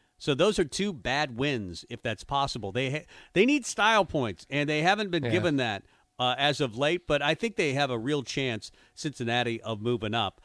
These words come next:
Speaker 1: So we'll see. So Georgia's number one. They're eight and oh. Alabama, number two, at seven and one. You have Michigan State,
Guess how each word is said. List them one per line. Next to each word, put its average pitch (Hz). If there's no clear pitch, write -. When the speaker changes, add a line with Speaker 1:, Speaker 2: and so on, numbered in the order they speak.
Speaker 1:
So -
we'll 113
see. 131
So 147
Georgia's 220
number 202
one. 143
They're 160
eight 170
and 143
oh. 123
Alabama, 160
number 147
two, 151
at 123
seven 151
and 131
one. 120
You 123
have 120
Michigan 151
State, 135